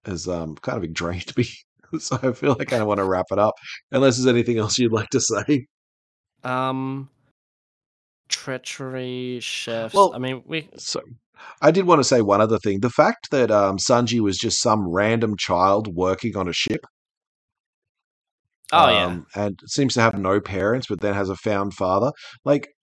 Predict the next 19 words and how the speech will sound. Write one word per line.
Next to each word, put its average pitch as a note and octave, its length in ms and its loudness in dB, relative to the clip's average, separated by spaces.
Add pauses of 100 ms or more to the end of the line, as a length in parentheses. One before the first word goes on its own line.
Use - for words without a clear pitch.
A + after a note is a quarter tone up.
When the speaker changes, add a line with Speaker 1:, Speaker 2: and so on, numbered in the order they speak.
(160)
Speaker 1:
that D3+ 220 6
is C4+ 140 2
the A#2 100 2
most A2+ 260 2
D A2+ 200 4
and G2+ 100 -2
D F#2+ 340 -2
thing F#2+ 180 -4
in F2 100 -6
this F2+ 180 -4
episode, F2 460 -4
that E2+ 100 -12
there's A#2+ 160 0
just - 240 -2
a C3 40 2
remarkably A#2+ 600 4
high G2+ 300 0
number G#2 360 0
of F#2 120 -4